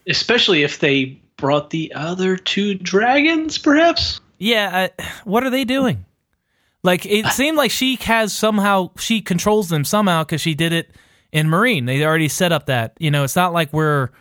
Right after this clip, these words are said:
Speaker 2: just making this shit up.
Speaker 1: Yep.
Speaker 2: You know, she basically called them and was able to roast, we talked about this, one boat out of all those other boats, and all the other,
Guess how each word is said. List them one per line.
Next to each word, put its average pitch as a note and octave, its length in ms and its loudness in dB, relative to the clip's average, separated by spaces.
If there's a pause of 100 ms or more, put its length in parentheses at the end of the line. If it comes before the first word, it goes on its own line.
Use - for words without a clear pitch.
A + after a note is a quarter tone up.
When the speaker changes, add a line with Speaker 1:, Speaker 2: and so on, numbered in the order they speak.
(300)
Speaker 2:
just E3+ 200 0
making E3+ 240 0
this D3+ 120 -2
shit D3 220 0
up. D3+ 260 2 (560)
Speaker 1:
Yep. - 160 -2 (200)
Speaker 2:
You F3 160 -2
know, E3 140 2
she A3+ 280 0
basically G3 480 -2
called F#3 380 2
them D3 240 0
and D3+ 380 -2
was D3 140 0
able E3+ 260 0
to D3 320 0
roast, C#3 580 -2
we D3 120 -4
talked G3 240 0
about C3 200 -2
this, A#2 240 -4 (380)
one D#3 720 2
boat E3 420 0
out C#3 160 0
of C#3 140 0
all D3+ 180 2
those D3+ 200 0
other E3 200 2
boats, B2+ 480 -2 (520)
and C#3 220 0
all D3+ 140 2
the D#3 80 0
other, D3+ 260 0